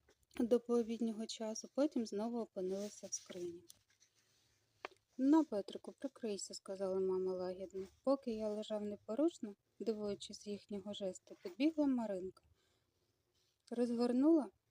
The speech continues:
<clears throat> рядно і, регочучи, накрила мене з головою.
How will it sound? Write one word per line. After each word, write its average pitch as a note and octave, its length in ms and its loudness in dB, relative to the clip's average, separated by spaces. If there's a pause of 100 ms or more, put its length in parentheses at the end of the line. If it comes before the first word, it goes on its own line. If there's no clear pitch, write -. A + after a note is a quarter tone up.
(280)
<clears throat> - 2000 12
рядно B3+ 520 2
і, A#3+ 100 2
регочучи, A#3+ 680 -2
накрила A3+ 440 -4
мене G3+ 300 -2
з - 80 -10
головою. G3 560 -8